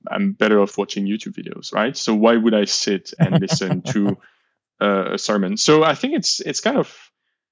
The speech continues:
Speaker 1: being creative and, and, and going back to more practical, uh, activities that involve young people in the physical world. And yeah, come, and we're gonna, uh, we're gonna give food to the poor, or we're gonna go and walk,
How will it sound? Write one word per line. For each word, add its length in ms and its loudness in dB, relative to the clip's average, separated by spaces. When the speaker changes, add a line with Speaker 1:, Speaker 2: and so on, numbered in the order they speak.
Speaker 1:
being 220 6
creative 540 -2
and, 280 -2
and, 240 0
and 220 0
going 280 6
back 220 2
to 140 -4
more 280 4
practical, 840 -2
uh, 360 -2
activities 640 -2
that 220 0
involve 480 2
young 160 0
people 280 0
in 100 2
the 80 0
physical 400 -2
world. 420 0
And 380 0
yeah, 240 2
come, 380 0
and 180 0
we're 80 4
gonna, 440 2
uh, 180 -8
we're 140 0
gonna 160 4
give 180 2
food 280 2
to 80 -4
the 100 0
poor, 360 0
or 320 6
we're 120 2
gonna 240 2
go 520 2
and 280 -2
walk, 360 0